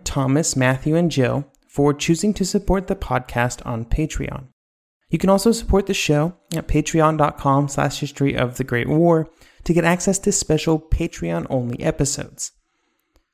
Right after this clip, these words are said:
Last episode, we discussed the planning and then the start of the Rising in Dublin on Easter week, nineteen sixteen. When the Rising started, less than half of the men who had been planned for mobilized to participate,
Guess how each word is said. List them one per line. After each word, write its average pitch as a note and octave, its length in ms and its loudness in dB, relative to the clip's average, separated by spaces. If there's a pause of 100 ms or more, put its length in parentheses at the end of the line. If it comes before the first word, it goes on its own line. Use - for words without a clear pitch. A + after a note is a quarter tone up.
(680)
Last G3+ 340 2
episode, C#3+ 520 0 (120)
we D#3+ 80 2
discussed F3 460 2
the D#3+ 40 2
planning C#3 720 2
and C#3+ 100 2
then C#3+ 140 4
the F3 80 0
start - 560 0
of C#3 140 -2
the C#3+ 100 4
Rising D#3+ 460 4
in F#3 160 4
Dublin C3+ 400 0 (180)
on C3 180 0
Easter D3 320 0
week, - 460 -8
nineteen A#2+ 380 -4
sixteen. - 500 -4 (960)
When E3 100 4
the E3 80 8
Rising G#3 380 6
started, C#3+ 500 2
less D3 160 2
than D3+ 160 0
half E3 480 0
of F3+ 40 -4
the F#3 60 4
men D#3+ 340 2
who C3+ 140 2
had D#3 280 0
been E3 180 2
planned G3 420 0
for D3+ 220 0
mobilized C3+ 720 2
to C#3+ 80 -2
participate, D3 720 -2